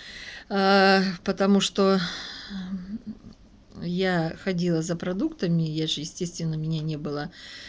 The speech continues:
больше трех недель. Я когда уезжала, никакие продукты не оставила, чтобы они не пропадали.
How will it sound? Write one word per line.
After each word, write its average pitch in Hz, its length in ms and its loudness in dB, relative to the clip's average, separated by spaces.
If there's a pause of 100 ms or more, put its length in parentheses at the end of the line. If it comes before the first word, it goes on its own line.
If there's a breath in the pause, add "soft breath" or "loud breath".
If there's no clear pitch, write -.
(280 loud breath)
больше 165 340 2
трех 165 260 -2
недель. 170 800 0
Я 160 240 0
когда 156 340 -2
уезжала, 170 680 0
никакие 160 680 -2
продукты 165 520 -6
не 151 160 -4
оставила, 202 480 0
чтобы 160 340 -2
они 165 180 2
не 165 120 2
пропадали. 156 720 -4